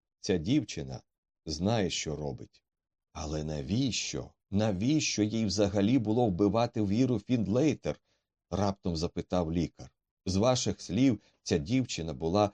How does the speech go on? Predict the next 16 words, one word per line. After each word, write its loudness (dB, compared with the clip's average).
найціннішим 0
доказом, -2
який 2
у 6
неї 2
був. 0
Вона 2
була 4
єдиним 0
свідком, -2
який 2
міг 2
довести, -2
що -2
міс 0
Віттакер -2